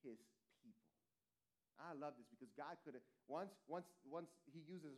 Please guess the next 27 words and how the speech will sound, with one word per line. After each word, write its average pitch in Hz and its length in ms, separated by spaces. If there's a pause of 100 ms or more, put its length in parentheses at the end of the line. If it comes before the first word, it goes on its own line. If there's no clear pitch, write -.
Moses 160 480
to 120 80
get 165 240
all 180 400
of 156 80
the 147 160 (240)
Israelites 165 560
out, 175 240 (240)
uh, 135 160
being 175 240
enslaved 165 560
by 151 240
Egypt, 175 320 (160)
he 269 80
can 247 160 (180)
instantly 170 560 (140)
take 226 240 (160)
them 151 240 (240)
into 220 240
this 156 160 (160)
promised 202 420
land. 139 220
But 160 160
listen, 220 240
he 196 100
says, 190 220
"Listen, 196 240